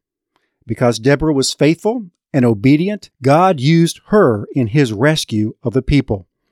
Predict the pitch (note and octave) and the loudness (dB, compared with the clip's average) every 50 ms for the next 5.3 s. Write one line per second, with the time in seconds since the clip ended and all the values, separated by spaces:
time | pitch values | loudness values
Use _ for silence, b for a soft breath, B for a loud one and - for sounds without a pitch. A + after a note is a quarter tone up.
0 | _ _ _ _ _ - G3 G3 - D#3 C3+ C3 D#3 D#3+ B2 C3 B2+ - - - | _ _ _ _ _ -4 -2 0 2 0 2 2 0 0 0 -4 -6 -6 -6 -2
1 | - E3+ D3 A#2+ A2+ A2+ A2+ _ - - - - B2+ - - - - B2+ A#2+ - | 0 2 2 2 0 -2 -6 _ -14 -6 -6 -6 -6 -6 -8 -8 -8 -8 -6 -4
2 | - C3+ B2 A2 G#2+ F#2+ - _ _ _ _ _ _ _ _ _ _ _ _ _ | -2 -2 -2 -2 -6 -10 -16 _ _ _ _ _ _ _ _ _ _ _ _ _
3 | _ _ _ _ - - G#3+ F#3+ - - - F#3+ G#3+ A#3+ - - - _ E3 E3 | _ _ _ _ -2 0 0 0 0 0 0 0 0 -2 -6 -10 -6 _ 2 2
4 | E3 E3+ E3 - - - E3+ D3 C#3+ B2 A#2+ B2+ C#3 C#3+ D#3+ D#3 D3 F3 G#3+ F#3 | 2 2 0 0 0 2 2 4 4 2 2 0 0 0 0 2 2 0 -2 -4
5 | C3 B2 - - - | -6 -8 -12 -18 -20